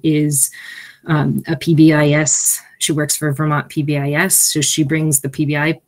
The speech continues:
perspective, but she also helps to bring the trauma-informed perspective. And then, of course, we have Pat Pennick, who's our principal at Hardwick,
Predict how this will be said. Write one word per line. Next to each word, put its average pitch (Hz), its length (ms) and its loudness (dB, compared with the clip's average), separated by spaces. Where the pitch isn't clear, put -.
perspective, 175 640 0
but - 100 -10
she 151 100 -4
also 139 220 -2
helps 143 280 -2
to 143 100 -4
bring 139 180 -2
the 143 80 -6
trauma-informed 160 880 -4
perspective. 185 720 -2
And 170 160 4
then, 160 80 4
of 143 140 -2
course, 151 260 -2
we - 80 -6
have 147 240 -6
Pat - 240 -4
Pennick, 135 380 -6
who's 143 260 -2
our 139 240 -2
principal 143 480 -4
at 143 140 -6
Hardwick, 135 500 -6